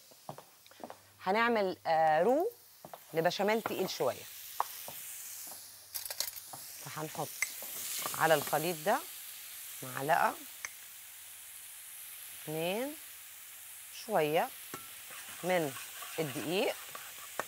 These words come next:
ونقلبهم. تيجوا نحط لهم شوية توم بودرة للصوص، حطيناش توم مع ال-، السي فود.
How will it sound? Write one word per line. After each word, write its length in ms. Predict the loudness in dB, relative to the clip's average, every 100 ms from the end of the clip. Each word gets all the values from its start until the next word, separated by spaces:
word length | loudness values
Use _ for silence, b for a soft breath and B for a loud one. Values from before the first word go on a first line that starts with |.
| -6 -6
ونقلبهم. 720 | -4 -2 0 0 2 0 0 -2 -8 -12 -8 -6 -6 -8 -14 -14 -14 -6 -4 -4 -8 -12 -12 -12 B B -12 -4
تيجوا 160 | 2 2
نحط 240 | 2 0
لهم 160 | 2 2
شوية 380 | 4 4 6 2 -4 -16 -16 -16 -16 -16 -16 -16 -16 -16 -16 -2
توم 180 | 0 4
بودرة 380 | 4 6 4 2 -10 -16 -16 -16 -16 -14 -12
للصوص، 460 | -10 0 0 2 -4 -8 -8 -8 -8 -2
حطيناش 300 | 0 0 0
توم 220 | 2 2
مع 200 | 2 -2
ال-، 320 | -4 -4 -6 -6 -10 B B B -6 -8
السي 260 | -2 -2
فود. 400 | 0 2 2 2